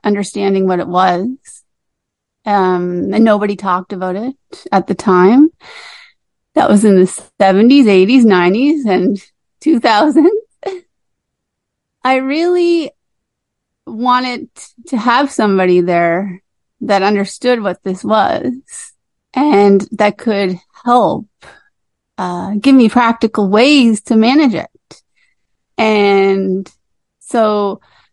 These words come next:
as I began to find out that my body had a huge part in the healing process, I couldn't think my way out of it. You know, I was still having the sweaty palms, the shaking,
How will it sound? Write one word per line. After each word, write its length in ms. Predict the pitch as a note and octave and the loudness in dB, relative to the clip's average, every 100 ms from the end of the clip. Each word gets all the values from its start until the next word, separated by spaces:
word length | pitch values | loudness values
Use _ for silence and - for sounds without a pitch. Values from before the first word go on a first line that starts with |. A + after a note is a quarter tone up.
| _ _ _ _ _ _ | _ _ _ _ _ _
as 220 | B3 B3+ | 0 0
I 260 | B3 C#4 F4+ | 2 2 2
began 440 | C4+ G#3+ G#3 G3 F#3+ | 0 -2 -2 -2 -4
to 140 | G3+ | -10
find 540 | - - G#3+ G3 G3 | -12 -2 0 2 2
out 340 | F#3+ E3+ E3 - - | 0 -2 -2 -6 -14
that 280 | A3 G3 | -4 -2
my 160 | G3+ F#3+ | 0 0
body 360 | F3+ G3+ G#3+ A3 | 0 0 0 0
had 160 | G3 | 0
a 60 | F#3+ | -2
huge 400 | F#3+ G#3 G3+ - | -2 -2 -4 -8
part 460 | - G3+ E3 - - - - _ - | -4 0 0 -2 -10 -20 -20 _ -8
in 300 | G#3+ G#3+ A3 | -2 0 2
the 80 | G3+ | 2
healing 440 | G3 G3 F#3+ F3+ | 2 2 2 0
process, 600 | F#3+ G3+ A#3 - - - G#3 _ _ - | 0 0 0 -2 -6 -6 -10 _ _ -10
I 100 | G#3 | -8
couldn't 400 | G3+ G#3+ G3 F3+ | -4 -4 -2 -2
think 240 | G#3+ G3+ G#3 | -2 -2 0
my 180 | F#3 | 0
way 200 | F3+ F3+ | 0 -2
out 220 | - F#3+ A3 | -2 -4 -4
of 160 | G#3 | -8
it. 380 | - G#3 - - | -12 -14 -16 -6
You 80 | A3 | 0
know, 120 | G3+ | 4
I 100 | F3+ | 4
was 160 | F3 F#3 | 2 -2
still 360 | - A3+ G3+ G3+ | -4 0 2 2
having 520 | F#3+ F#3 F#3+ F#3+ F#3 | 2 2 2 2 0
the 100 | F3+ | -2
sweaty 380 | - G3 F#3 E3+ | -4 -2 -2 -4
palms, 680 | G3 F#3 F#3 F#3 F#3 F#3+ | 0 2 2 2 -2 -4
the 240 | F#3+ F3 F3 | -4 -2 -2
shaking, 840 | - G3 F#3 - F#3 F3+ F3+ F3+ | -6 -8 -8 0 2 4 4 0